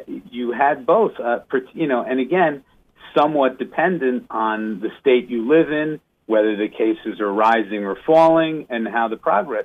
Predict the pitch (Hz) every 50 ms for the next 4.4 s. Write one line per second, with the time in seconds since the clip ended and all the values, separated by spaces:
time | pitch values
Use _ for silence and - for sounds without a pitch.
0 | - - 110 113 110 _ _ _ _ _ _ _ - 120 117 113 117 113 107 95
1 | 113 110 107 120 131 143 143 143 147 147 139 120 95 90 92 107 123 127 123 113
2 | 113 113 113 120 127 151 196 220 202 - - 139 143 135 - _ _ _ - -
3 | 120 127 131 127 131 127 - 127 127 123 127 123 - - 123 - 120 117 120 156
4 | 190 190 143 143 135 131 -